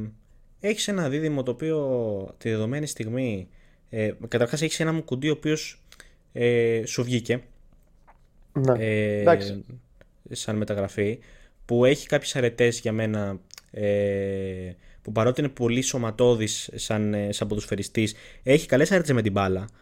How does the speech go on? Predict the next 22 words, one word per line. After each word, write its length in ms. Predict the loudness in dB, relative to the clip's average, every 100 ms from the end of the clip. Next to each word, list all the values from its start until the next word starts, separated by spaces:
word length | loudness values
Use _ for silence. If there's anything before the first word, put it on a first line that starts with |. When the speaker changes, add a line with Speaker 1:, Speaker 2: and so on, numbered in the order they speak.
| _ _ -4
Speaker 1:
Δηλαδή, 520 | 0 2 4 0 -4 -20 -20 -2
έχει 340 | 0 0 -2
το, 240 | 2 2 4
το 120 | 2
κοντρόλ 260 | 2 2
και 120 | 0 -2
την 100 | -2
πάσα 240 | -2 -2
πάρα 200 | -2 0
πολύ 180 | 0 -4
καλά. 320 | -2 -4 -4 -8 -20 -18 -6
Ίσως 260 | 0 0
υστερεί 220 | 2 2 4
λίγο 180 | 2
στην 120 | 2 2
ταχύτητα. 500 | 2 2 0 -2 -4 _ _ _ _ _ _ _ _ _
Speaker 2:
Ναι. 240 | 4 6 4 2 -20 _ _ -20 0
Speaker 1:
Ε, 680 | 4 6 6 4 4 2 -2 -6
αλλά 220 | -2 2
οκ, 200 | 2 2
εντάξει. 840 | 0 0 -2 -4 -4 -4 -6 -8 -12 _ _ _ _ -8
Ε, 260 | -2 0